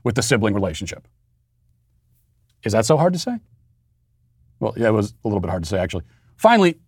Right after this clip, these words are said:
in her most appalling act of rhetorical brutality, she actually says, she actually says,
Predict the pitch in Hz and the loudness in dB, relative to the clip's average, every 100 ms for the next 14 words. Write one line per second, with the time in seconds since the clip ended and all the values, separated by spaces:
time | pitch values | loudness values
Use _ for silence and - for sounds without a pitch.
0 | _ 185 190 190 208 - - - 180 190 | _ 2 4 6 4 4 -6 2 4 6
1 | 113 95 87 - 110 90 107 120 113 104 | 2 0 -2 -2 -4 -2 -4 0 0 2
2 | 92 92 90 98 98 90 _ _ _ _ | -2 -4 -2 -2 -2 -4 _ _ _ _
3 | - 165 156 208 - 202 170 131 85 - | -4 2 2 2 2 0 2 0 -2 -8
4 | _ _ _ _ _ _ _ _ _ _ | _ _ _ _ _ _ _ _ _ _
5 | _ _ - - 165 160 143 175 - 190 | _ _ -12 0 0 2 2 2 0 0
6 | 180 151 135 80 - | 0 0 -2 -2 -10